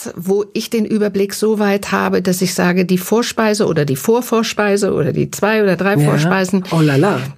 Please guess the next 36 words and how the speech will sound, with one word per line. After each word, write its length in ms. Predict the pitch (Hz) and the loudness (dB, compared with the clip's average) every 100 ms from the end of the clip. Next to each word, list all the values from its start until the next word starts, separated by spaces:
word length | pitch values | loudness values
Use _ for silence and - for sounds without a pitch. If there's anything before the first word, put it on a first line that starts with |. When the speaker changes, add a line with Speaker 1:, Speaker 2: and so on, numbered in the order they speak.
| - | -10
Speaker 1:
Ja, 180 | - 175 185 | 2 2 2
ich 160 | 202 - | -2 0
mach 140 | 190 | 0
das 180 | 180 180 | 0 -4
gerne 340 | - 170 180 156 | -2 0 2 2
so, 320 | 156 135 143 - | 0 0 0 0
äh, 80 | 185 | 2
mehrere 420 | 175 196 185 165 | 4 2 2 0
Gänge 340 | 147 113 113 | -2 -2 -2
dann 380 | 139 131 117 139 - - | 0 -2 -2 -4 -8 -14
zu 200 | - 151 | -2 2
machen. 440 | 147 143 143 147 - - - | 2 2 0 0 -4 -10 -4
Das 200 | - 233 | -2 0
ist 120 | 247 175 | -2 -4
ja 80 | |
schon 220 | 156 - 151 | -2 0 0
das 120 | 156 | 0
Schöne 300 | - - 165 | 0 0 0
daran, 300 | 156 156 160 | 0 0 0
sich 140 | 160 | 0
hinzusetzen 640 | 175 180 175 156 160 165 156 | 0 0 0 -2 -2 0 0
und 320 | 156 156 - | 0 -4 -4
zu 100 | - | -6
überlegen, 580 | - 156 - - - 156 | -4 -2 0 0 0 2
Speaker 2:
Ja. 140 | 160 147 | 2 0
Speaker 1:
was 280 | - - 175 | -2 -4 0
könnte 280 | 175 180 | 0 0
zusammenpassen. 1080 | 165 165 170 190 190 185 185 185 190 185 185 185 - - - - - | -2 -2 0 2 2 0 -4 -2 0 0 0 -4 -10 -12 -12 -14 0
Und 280 | 175 165 - - | 0 0 -8 -2
insofern 680 | 190 175 180 254 262 226 185 | 0 2 0 0 0 0 2
bin 160 | 202 | 0
ich 220 | 208 - - | 0 -4 -4
da 220 | - 220 | -2 -2
schon, 580 | - 214 214 208 196 - | -4 0 2 2 0 -2
dass 260 | 185 185 | -4 -2
da 240 | 190 185 | 0 2